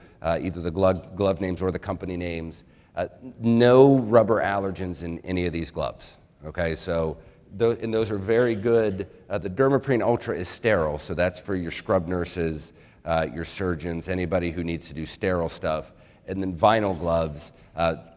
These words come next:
really are very, very low allergenicity. It does happen, but it's very rare. But they're just not very good gloves. So the biggest problem with nitrile gloves, you don't have good tactile sensation, you don't have very good protection, uh, against, uh, biological fluids.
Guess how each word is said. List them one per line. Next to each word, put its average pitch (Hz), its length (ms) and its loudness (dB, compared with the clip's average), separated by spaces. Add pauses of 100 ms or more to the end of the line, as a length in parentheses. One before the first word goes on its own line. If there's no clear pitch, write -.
really 113 340 4
are 101 80 2
very, 104 360 2
very 92 240 2
low 95 240 4
allergenicity. 85 640 -2
It 80 100 -8
does 98 200 0
happen, 90 420 -4
but 80 100 -8
it's 76 120 -12
very 85 240 -4
rare. 85 480 0 (580)
But 101 160 -4
they're 101 120 -2
just 92 200 -6
not 98 140 -2
very 92 160 -2
good 80 160 -8
gloves. - 500 -6 (220)
So - 160 -8
the 85 80 -8
biggest 98 280 -4
problem 92 320 2
with 87 100 -10
nitrile 92 400 -2
gloves, 85 300 -2
you 90 80 -4
don't 90 140 -2
have 87 160 -4
good 87 160 -6
tactile 87 340 -4
sensation, 85 580 -8
you 78 60 -10
don't 80 160 -8
have 82 140 -6
very 82 220 -4
good 78 180 -8
protection, 82 600 -8 (280)
uh, 85 240 0
against, 80 600 -6 (300)
uh, 82 120 -6
biological 85 640 -2
fluids. 82 520 -8